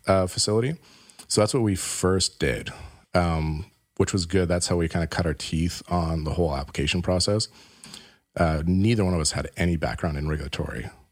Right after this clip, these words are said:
uh, affairs at all. So we were basically looking at this and, like, just, you know, fumbling our way through it and figuring it out, you know, step by step,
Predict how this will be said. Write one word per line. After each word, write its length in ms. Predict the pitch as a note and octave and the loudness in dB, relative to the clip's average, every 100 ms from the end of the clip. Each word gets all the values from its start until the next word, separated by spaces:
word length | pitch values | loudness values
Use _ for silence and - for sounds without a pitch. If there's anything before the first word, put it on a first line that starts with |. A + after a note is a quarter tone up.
| _ - | _ -2
uh, 220 | C#2+ C2+ - - - _ - | -2 -4 -14 -18 -20 _ -4
affairs 320 | C#2+ C2+ - - | 0 0 -2 0
at 180 | D2+ C#2+ | 0 0
all. 220 | - - - _ _ _ _ - | -6 -14 -20 _ _ _ _ 0
So 120 | F#3+ | 2
we 160 | G2+ A2+ | 4 4
were 60 | |
basically 320 | G2+ G2+ - E2+ | 4 2 2 0
looking 260 | F#2+ E2+ | 0 0
at 100 | D#2 | 0
this 180 | D2+ - | 0 0
and, 80 | C#2+ | 0
like, 120 | D2 | -2
just, 360 | D2+ D2 - - - - | 0 -2 -4 -10 -10 -2
you 80 | |
know, 120 | D#2+ D#2 | -2 0
fumbling 320 | - F#2+ F2+ | 0 2 2
our 60 | |
way 160 | E2+ D2+ | 0 -2
through 260 | - B2+ F2+ | 0 0 0
it 100 | - | -2
and 100 | - | -2
figuring 280 | G2+ E2+ | 0 0
it 60 | D#2 | 2
out, 240 | E2+ D#2 - - - | 0 -2 -6 -12 -4
you 80 | F2+ | -2
know, 60 | |
step 260 | E2+ F2+ E2+ | 0 -2 -2
by 100 | C#2+ | -2
step, 380 | - G2+ E2+ | 0 0 -2